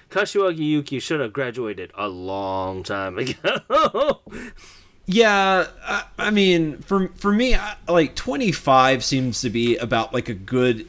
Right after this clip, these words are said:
Speaker 2: age to kind of go off and do other things, uh, for, like, personally. I mean, obviously, if you want, decide you wanna do that earlier than that, that's fine.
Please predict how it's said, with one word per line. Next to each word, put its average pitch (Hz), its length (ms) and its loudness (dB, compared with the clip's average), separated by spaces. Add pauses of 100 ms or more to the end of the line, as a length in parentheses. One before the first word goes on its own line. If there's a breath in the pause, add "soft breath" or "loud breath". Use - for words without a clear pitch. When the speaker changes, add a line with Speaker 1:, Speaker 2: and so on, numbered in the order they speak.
Speaker 2:
age 113 460 2
to 110 180 -2
kind 110 260 -2
of 98 220 -4 (680)
go 131 320 6
off 113 280 4
and 107 160 0
do 101 160 0
other 87 160 -4
things, 82 640 -10 (340)
uh, 78 300 -12 (100)
for, 113 240 -4 (380)
like, 107 240 -6
personally. 92 500 -8
I 165 80 4
mean, 175 160 2
obviously, 175 400 6
if 147 80 2
you 160 100 8
want, 160 140 6
decide 139 300 2
you 135 80 4
wanna 135 120 2
do 123 100 0
that 110 220 -2
earlier 143 440 6
than 123 160 -2
that, 117 280 -2
that's - 220 -6
fine. 120 600 0